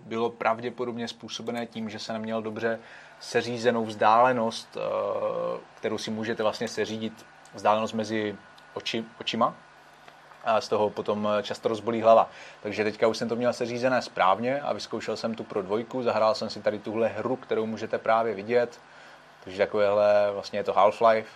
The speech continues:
různé příšerky tam na vás skákají, musíte se bránit, střílet. A jedna z věcí, která mě hodně zaujala, je, kromě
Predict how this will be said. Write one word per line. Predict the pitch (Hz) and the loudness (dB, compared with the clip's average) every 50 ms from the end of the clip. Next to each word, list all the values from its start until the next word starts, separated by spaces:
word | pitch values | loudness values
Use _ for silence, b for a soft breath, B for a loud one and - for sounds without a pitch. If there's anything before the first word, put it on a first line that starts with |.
| - - B B B B B B - | -20 -20 B B B B B B -12
různé | 104 101 98 104 104 98 95 | -10 -8 -6 -4 -2 -2 -2
příšerky | - - - 113 - - 127 123 120 - - 117 | -4 -6 -8 -4 2 6 6 6 6 4 -6 -4
tam | - 117 117 | -2 0 0
na | 117 113 | 2 2
vás | 113 110 110 110 | 4 4 2 2
skákají, | - - 117 110 110 - 113 107 107 | 0 0 2 2 2 0 -2 -2 -2
musíte | 104 101 - - 104 - - | -4 -8 -12 -14 -14 -12 -10
se | - - | -8 -6
bránit, | 107 101 98 98 101 107 113 117 110 | -4 -2 -2 0 0 -2 -4 -6 -10
střílet. | - - - - 110 110 110 98 - - - - B B B B B B B B B B B - - - | -12 -12 -8 -6 -2 2 2 2 2 2 -4 -20 B B B B B B B B B B B -12 -4 2
A | 104 104 104 101 101 101 101 104 104 104 101 101 104 104 104 | 4 6 8 8 8 8 8 8 6 6 6 6 6 6 6
jedna | 104 110 117 135 156 - | 6 6 6 8 8 8
z | 139 | 6
věcí, | 147 156 - - - | 4 0 -2 -4 -6
která | - - 151 151 151 | 2 6 8 8 8
mě | 156 160 143 | 8 4 2
hodně | 151 143 151 151 | 2 2 2 4
zaujala, | 139 143 139 143 143 143 143 151 151 | 6 8 8 8 8 8 10 10 10
je, | 139 123 123 131 131 131 - | 10 10 8 8 4 4 0
kromě | - - 110 110 113 113 110 98 | -2 0 0 2 4 4 4 2